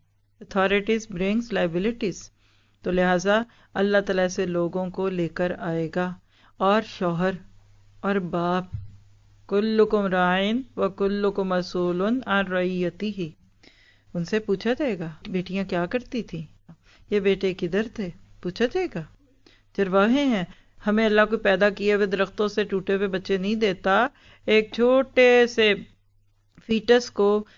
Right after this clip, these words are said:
एक newborn baby की सूरत में हमारी गोद में लाता है। क्यों तरबियत नहीं की? ये क्यों बच्चे बिगड़ गए तुम्हारे? इस सेवन वाली हदीस में दो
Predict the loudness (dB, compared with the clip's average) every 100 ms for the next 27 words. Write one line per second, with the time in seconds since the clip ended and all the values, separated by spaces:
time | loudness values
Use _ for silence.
0 | _ 4 4 2 -2 0 2 2 4 2
1 | 2 0 -2 -4 -2 -2 -2 -2 0 0
2 | -2 -2 0 -2 0 0 0 -2 -4 -6
3 | -10 _ -20 -20 -2 2 2 2 2 0
4 | 0 -4 -4 -4 -6 -10 _ _ _ _
5 | -2 -2 2 2 2 2 4 4 4 4
6 | 2 0 0 0 0 -2 -4 -14 -20 -20
7 | -20 -20 -20 -4 -2 -2 0 0 2 2
8 | 2 2 0 0 -2 -2 -2 -4 -10 -2
9 | 2 4 6 4